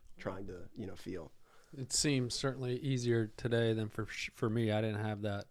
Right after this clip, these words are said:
Speaker 2: um, temptation.
Speaker 1: Yeah.
Speaker 2: Um, <clears throat> but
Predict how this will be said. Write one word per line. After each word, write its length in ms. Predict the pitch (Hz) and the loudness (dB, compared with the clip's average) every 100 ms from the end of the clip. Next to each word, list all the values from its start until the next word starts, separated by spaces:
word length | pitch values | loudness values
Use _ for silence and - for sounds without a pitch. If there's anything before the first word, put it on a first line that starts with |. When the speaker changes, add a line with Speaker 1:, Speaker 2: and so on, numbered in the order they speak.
| - | -8
Speaker 2:
um, 460 | 117 110 104 101 98 | -4 -4 -4 -6 -10
temptation. 680 | - 110 - 110 107 - 101 - - | -6 -4 -2 -2 -2 -4 -10 -16 -6
Speaker 1:
Yeah. 260 | 120 113 95 - - _ - | 2 4 2 -4 -20 _ -6
Speaker 2:
Um, 420 | 117 110 104 98 - | -4 -2 -4 -8 -4
<clears throat> 460 | - 165 123 - - | 0 0 0 -8 0
but 280 | 123 110 | 2 2